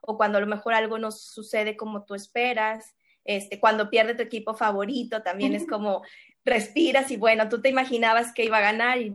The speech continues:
Speaker 1: no sucede de esa forma. Entonces, todo eso son las funciones ejecutivas. Y, bueno, hay diferentes, eh, componentes de esas funciones ejecutivas.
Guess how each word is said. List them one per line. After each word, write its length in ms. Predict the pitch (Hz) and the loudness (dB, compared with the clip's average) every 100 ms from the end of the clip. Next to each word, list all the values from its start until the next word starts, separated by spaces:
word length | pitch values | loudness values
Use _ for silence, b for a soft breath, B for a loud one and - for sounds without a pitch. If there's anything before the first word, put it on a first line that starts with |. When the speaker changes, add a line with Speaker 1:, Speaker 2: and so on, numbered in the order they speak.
| - | -10
Speaker 1:
no 180 | 226 220 | -4 -4
sucede 300 | 220 214 208 | -4 -4 -4
de 80 | 208 | -2
esa 160 | 208 208 | -6 -4
forma. 360 | 262 269 262 | -2 0 -2
Entonces, 440 | 226 - 226 233 - | -6 -6 -8 -6 0
todo 320 | 285 302 311 | 2 2 0
eso 240 | 269 277 | 0 -2
son 160 | 277 226 | -6 -6
las 140 | 240 | -6
funciones 440 | 233 226 226 214 226 | -8 -4 -4 -4 -8
ejecutivas. 640 | 185 196 190 131 - _ _ b b b b b | -14 -14 -14 -14 -16 _ _ b b b b b
Y, 380 | - 285 302 302 | -4 0 2 2
bueno, 240 | 247 247 226 | 4 6 6
hay 180 | 240 | 4
diferentes, 840 | 233 277 269 233 240 254 240 240 - - | 2 -2 -2 -2 -2 -2 -4 -6 -10 -4
eh, 340 | 214 208 - | -2 -2 -2
componentes 840 | 240 240 233 226 240 302 381 277 | 2 2 0 -2 -2 -4 -4 -6
de 100 | 220 | -4
esas 260 | 220 247 240 | -6 -8 -12
funciones 400 | 220 214 208 226 | -12 -10 -10 -10
ejecutivas. 720 | 226 233 240 302 247 294 311 | -12 -10 -8 -6 -4 -6 -8